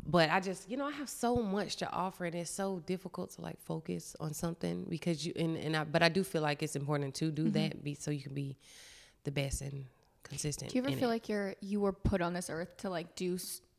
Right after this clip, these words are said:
Speaker 2: so much?
Speaker 1: Now I'm feeling that way,
Speaker 2: Yeah.
Speaker 1: yeah.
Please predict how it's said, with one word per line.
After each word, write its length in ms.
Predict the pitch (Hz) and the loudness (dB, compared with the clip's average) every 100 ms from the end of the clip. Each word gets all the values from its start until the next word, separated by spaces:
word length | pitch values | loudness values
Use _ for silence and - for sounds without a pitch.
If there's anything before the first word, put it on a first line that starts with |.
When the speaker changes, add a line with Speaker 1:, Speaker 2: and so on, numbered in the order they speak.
| _ - | _ -6
Speaker 2:
so 200 | - 185 | 0 2
much? 380 | 151 185 - - - - - - - - - - _ _ | 2 -4 -6 -12 -14 -20 -20 -20 -20 -20 -20 -20 _ _
Speaker 1:
Now 360 | 175 175 175 175 | 2 6 8 8
I'm 140 | 160 | 6
feeling 280 | 156 165 151 | 4 4 4
that 160 | 147 143 | 2 2
way, 100 | 147 | 2
Speaker 2:
Yeah. 100 | 151 | 2
Speaker 1:
yeah. 200 | 147 | 2